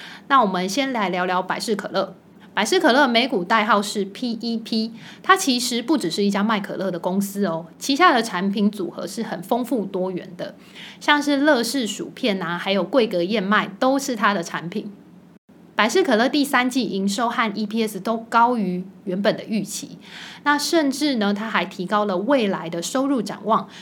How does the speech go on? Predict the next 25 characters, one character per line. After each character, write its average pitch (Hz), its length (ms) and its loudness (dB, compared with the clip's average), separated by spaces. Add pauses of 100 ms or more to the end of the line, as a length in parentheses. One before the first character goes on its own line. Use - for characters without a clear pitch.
(120)
将 302 240 2
二 359 160 4
零 226 200 2
二 240 140 4
二 220 240 4
全 196 460 -2
年 190 280 -2
的 196 160 0
收 262 320 -2
入 269 160 0
增 220 220 0
长 180 220 -2
由 175 100 -4
百 180 160 0
分 185 160 0
之 214 140 2
十 165 260 -6
提 175 220 -6
升 214 180 -2
到 202 140 0
百 190 160 -8
分 202 160 0
之 208 120 -2
十 - 200 -6
二。 - 340 -2